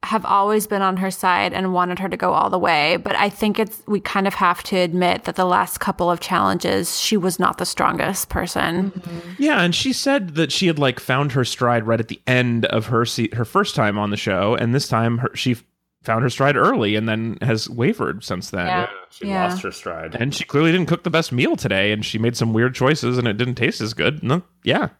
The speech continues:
Speaker 3: It's
Speaker 1: Yeah.
Speaker 3: hard to be mad at somebody for going home for that. It didn't seem unjust.
Speaker 4: Yeah, right. She didn't get, like, screwed over by someone on her team or anything. Like, this is, this is,
Speaker 1: Yeah.
Speaker 4: that was her.
Speaker 3: Yep. Yeah. And, and it wasn't like there was a,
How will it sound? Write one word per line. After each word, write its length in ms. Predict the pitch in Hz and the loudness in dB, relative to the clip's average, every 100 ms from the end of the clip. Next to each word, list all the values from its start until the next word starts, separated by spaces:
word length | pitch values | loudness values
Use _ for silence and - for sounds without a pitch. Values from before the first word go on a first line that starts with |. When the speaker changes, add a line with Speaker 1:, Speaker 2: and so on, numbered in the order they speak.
| - - - - | -20 -20 -20 -2
Speaker 3:
It's 160 | 101 | 0
Speaker 1:
Yeah. 0 | |
Speaker 3:
hard 160 | - 117 | 4 2
to 80 | 117 | 2
be 80 | 117 | 0
mad 220 | 110 113 | 2 0
at 80 | 107 | 0
somebody 220 | 113 110 | 0 0
for 120 | 110 | 2
going 160 | 107 107 | 0 0
home 160 | 107 | 0
for 120 | 101 92 | -2 0
that. 220 | 107 95 | 2 2
It 100 | 98 | 0
didn't 160 | 110 98 | -6 -6
seem 260 | - 104 | -2 -2
unjust. 680 | - 95 90 82 98 - - | 0 -2 0 2 2 0 -8
Speaker 4:
Yeah, 180 | 170 160 | 0 2
right. 200 | 117 117 | 4 2
She 80 | 107 | 2
didn't 140 | 139 123 | 2 2
get, 100 | 117 | 2
like, 200 | 107 - - _ _ - | 2 0 -16 _ _ -18
screwed 260 | - 110 101 | -6 0 0
over 180 | 92 90 | 0 -2
by 120 | 90 | -4
someone 240 | 95 95 | -4 -4
on 60 | 90 | -4
her 100 | 87 | -6
team 300 | - 92 87 | -4 -6 -4
or 60 | 90 | -8
anything. 200 | 90 92 | -8 -2
Like, 180 | 101 | 0
this 160 | 104 107 | 0 -2
is, 100 | 107 | -2
this 180 | 123 131 | -2 -4
is, 160 | 160 | -4
Speaker 1:
Yeah. 320 | 196 196 180 190 | 0 2 2 2
Speaker 4:
that 80 | |
was 140 | 113 131 | 0 2
her. 260 | 185 - - _ _ _ | 0 -2 -8 _ _ _
Speaker 3:
Yep. 180 | 139 175 - - - _ _ | 0 0 -2 -20 -20 _ _
Yeah. 260 | 131 135 117 - _ - | 2 2 2 -6 _ -2
And, 380 | 113 113 110 104 | 0 0 -4 -2
and 280 | 110 107 107 | 0 2 0
it 60 | |
wasn't 300 | 110 120 113 | 2 0 0
like 340 | 107 107 - - | 0 0 -2 -4
there 120 | 117 | -2
was 100 | 110 | 0
a, 140 | 104 | -2